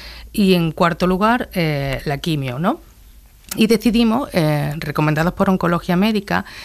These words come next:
que el mejor momento era después de la quimio, porque como bien ha dicho Sandra, eh, es cuando ha pasado un poco lo peor, muchas mujeres reciben el alta, eh, y las que no, bueno, pues han pasado efectivamente lo peor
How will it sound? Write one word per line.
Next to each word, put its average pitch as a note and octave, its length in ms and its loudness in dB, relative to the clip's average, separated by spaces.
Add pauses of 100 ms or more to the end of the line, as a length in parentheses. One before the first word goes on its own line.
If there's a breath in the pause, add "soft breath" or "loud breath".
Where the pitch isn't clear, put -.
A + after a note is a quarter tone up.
(120 loud breath)
que - 80 0
el E3+ 60 4
mejor E3+ 260 2
momento G#3 360 4
era G#3+ 100 2
después F#3+ 320 0
de E3+ 80 0
la D3+ 120 0
quimio, D3+ 300 -2
porque D3+ 220 -2
como D#3+ 220 0
bien F3 160 2
ha G3 40 2
dicho F#3+ 540 0
Sandra, F#3+ 560 0 (460 loud breath)
eh, D3+ 720 2
es E3+ 160 0
cuando F3 560 4
ha E3+ 100 2
pasado F3+ 380 0
un E3+ 80 -2
poco E3 200 -2
lo D#3 120 0
peor, G3+ 280 0
muchas F#3+ 280 0
mujeres E3+ 320 -2
reciben D#3 340 -2
el C#3+ 100 -2
alta, G#3 440 0 (480 loud breath)
eh, E3 360 2
y F#3+ 60 2
las E3 140 -2
que - 160 -4
no, F3 160 2
bueno, F3 160 2
pues D#3+ 160 0
han D3+ 40 -2
pasado D#3+ 280 -2
efectivamente E3 560 2
lo F3+ 120 4
peor G#3+ 300 0